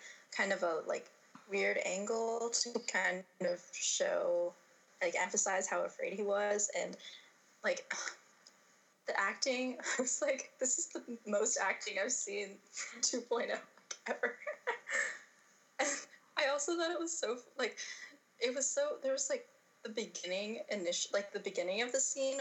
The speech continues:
when Liam and Mason were, like, playing video games, and then Liam was like, "Well, I need to study," and Mason just, like, sits there, and Liam's like, "All right,"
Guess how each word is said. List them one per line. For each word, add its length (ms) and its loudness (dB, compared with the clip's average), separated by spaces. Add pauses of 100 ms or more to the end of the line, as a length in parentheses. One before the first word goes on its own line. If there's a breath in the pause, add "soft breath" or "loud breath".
when 360 0 (580 loud breath)
Liam 340 2 (100)
and 140 0
Mason 400 2
were, 140 4
like, 260 0 (240)
playing 200 0
video 240 0
games, 380 -2
and 120 0
then 120 0
Liam 180 0
was 140 0
like, 160 -2
"Well, 200 2
I 40 2
need 180 -2
to 60 0
study," 500 0
and 140 -2
Mason 260 0
just, 200 2
like, 120 -2
sits 300 -4
there, 420 2 (100)
and 140 -4
Liam's 300 -2
like, 280 0 (480)
"All 100 4
right," 320 2